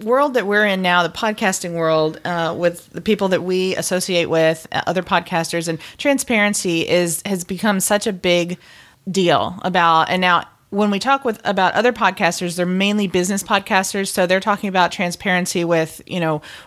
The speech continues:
how they make their income and things like that. But I think it's important for us too, in a different sense. And by that, I mean,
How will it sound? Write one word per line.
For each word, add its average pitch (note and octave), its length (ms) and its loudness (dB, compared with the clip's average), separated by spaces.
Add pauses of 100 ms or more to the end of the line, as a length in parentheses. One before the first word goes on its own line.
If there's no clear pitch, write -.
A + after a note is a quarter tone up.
(220)
how G3+ 220 2
they F#3 120 2
make E3+ 300 -2
their D#3+ 300 2
income F#3+ 580 2
and D#3+ 140 -4
things F3+ 220 -4
like D#3+ 200 -2
that. E3 260 2 (240)
But B3+ 100 -4
I D4+ 100 2
think G#4 220 -4
it's A4 140 -2
important C#4 400 0
for - 180 0
us G3 280 2
too, D#3 420 0 (500)
in B3 120 4
a A3+ 80 4
different F#3+ 480 -2
sense. - 480 -6 (440)
And G3+ 380 0
by F#3+ 200 0
that, A3 280 0
I A3 160 -2
mean, G3+ 720 -4